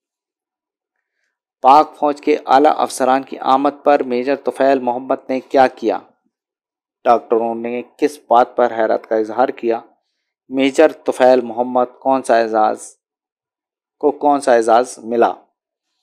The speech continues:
प्यारे बच्चों, ये इन सारे सवालों के जवाबात,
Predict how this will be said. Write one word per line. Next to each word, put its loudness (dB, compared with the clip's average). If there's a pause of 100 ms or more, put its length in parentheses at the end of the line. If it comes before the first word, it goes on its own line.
(260)
प्यारे 4
बच्चों, -2 (160)
ये -6
इन -6
सारे 0
सवालों -2
के -6
जवाबात, 2